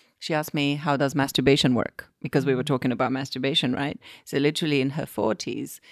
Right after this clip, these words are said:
Speaker 1: the first time I met her as a client, she told me, "How does masturbation work?" And I said, "Which part?" She said, "Well, all of it. I've never done it.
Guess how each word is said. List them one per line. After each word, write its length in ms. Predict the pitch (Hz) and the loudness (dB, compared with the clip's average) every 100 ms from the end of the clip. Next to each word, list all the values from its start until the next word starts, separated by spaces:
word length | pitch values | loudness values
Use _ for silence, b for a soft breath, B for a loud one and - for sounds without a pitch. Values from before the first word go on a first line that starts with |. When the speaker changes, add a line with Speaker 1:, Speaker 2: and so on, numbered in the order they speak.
| B B B | B B B
Speaker 1:
the 80 | - | -18
first 320 | - 160 151 | -6 -4 -2
time 200 | - 143 143 | -2 0 0
I 40 | |
met 240 | 139 151 | -2 0
her 140 | 170 156 | 2 2
as 160 | 143 | 0
a 20 | - | -4
client, 300 | 165 196 214 | -2 -2 -2
she 60 | |
told 200 | - 156 | -4 -2
me, 540 | 156 151 151 - - - | 0 0 -2 -4 -8 -8
"How 220 | 160 156 | -4 -2
does 160 | 156 | -2
masturbation 600 | 165 156 - - 226 - | -2 -4 -2 -2 -2 -2
work?" 200 | 202 - | -2 -2
And 100 | 147 | -2
I 60 | 151 | -2
said, 260 | 160 139 - | -2 -4 -4
"Which 220 | 160 - | -6 0
part?" 340 | - 320 - | 0 0 -4
She 80 | - | -6
said, 160 | - 160 | -2 2
"Well, 140 | 160 | 4
all 140 | 160 214 | 4 4
of 100 | - | 0
it. 120 | - | -4
I've 140 | 135 | -2
never 200 | 147 143 | -2 -2
done 220 | 156 - - | 0 2 0
it. 360 | - _ - | -2 _ -20